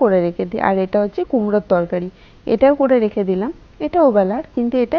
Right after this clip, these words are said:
এবেলার। এটা হচ্ছে বেগুন ভাজা, আর তার সাথে করেছি আমি মমের জন্যে এই দু কপি, সরি দুটো ফুলকপি সেদ্ধ করে রেখেছি, একটু কাঁচা পোস্ত বাটা, কুমড়ো ভাতে, পটল ভাতে,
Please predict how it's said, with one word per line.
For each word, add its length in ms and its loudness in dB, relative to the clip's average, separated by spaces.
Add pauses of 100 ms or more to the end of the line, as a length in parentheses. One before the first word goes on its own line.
(100)
এবেলার। 340 -2
এটা 160 -4
হচ্ছে 180 -4
বেগুন 400 -2
ভাজা, 360 -4 (580)
আর 160 -4
তার 240 -2
সাথে 220 -2
করেছি 340 -4 (120)
আমি 160 -4 (640)
মমের 320 0
জন্যে 380 -2 (520)
এই 60 0 (100)
দু 80 -2
কপি, 380 -2 (640)
সরি 240 8 (120)
দুটো 260 -2
ফুলকপি 500 2 (180)
সেদ্ধ 220 0 (120)
করে 160 2
রেখেছি, 340 -4 (180)
একটু 160 -8
কাঁচা 340 -2
পোস্ত 340 -6
বাটা, 360 -2 (180)
কুমড়ো 360 -2
ভাতে, 380 -4 (160)
পটল 380 -2
ভাতে, 340 -4